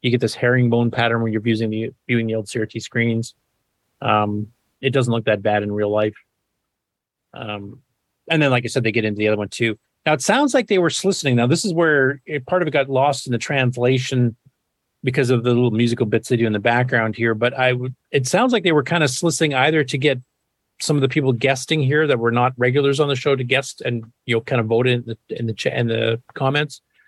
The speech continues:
if you want these people to guest appear. But I also think they were also possibly asking if you wanna see more on the Dragon, 'cause they didn't really cover machine language yet. They threw a little bit of a video at the very end on the side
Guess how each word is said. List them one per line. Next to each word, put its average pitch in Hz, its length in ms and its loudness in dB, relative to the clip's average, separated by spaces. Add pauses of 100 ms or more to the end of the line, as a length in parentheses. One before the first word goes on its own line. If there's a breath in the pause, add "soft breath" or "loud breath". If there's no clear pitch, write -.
(460)
if 120 160 -4
you 131 60 0
want 127 200 2
these 127 140 -2
people 120 220 -2
to 113 160 -2
guest 123 280 -2
appear. 131 180 0
But 131 120 0
I 131 60 2
also 180 240 2
think 147 220 -2
they 135 80 2
were 123 120 2
also 131 280 0
possibly 123 400 -2
asking 120 260 0
if 110 120 -6
you 123 80 0
wanna 117 140 0
see - 160 -4
more 120 180 2
on 110 80 -2
the 104 60 -8
Dragon, 127 440 0
'cause - 100 -16
they 147 100 0
didn't 208 200 0
really 175 160 0
cover 131 500 0 (400)
machine 156 260 2
language 131 220 2
yet. - 100 0
They 135 120 2
threw 247 240 0
a - 20 4
little 214 240 2
bit 160 140 0
of 143 60 0
a 139 80 2
video 143 260 2
at 135 80 2
the 127 80 -2
very 131 420 2
end 143 420 -2
on 123 140 -4
the 113 60 -4
side 127 540 -2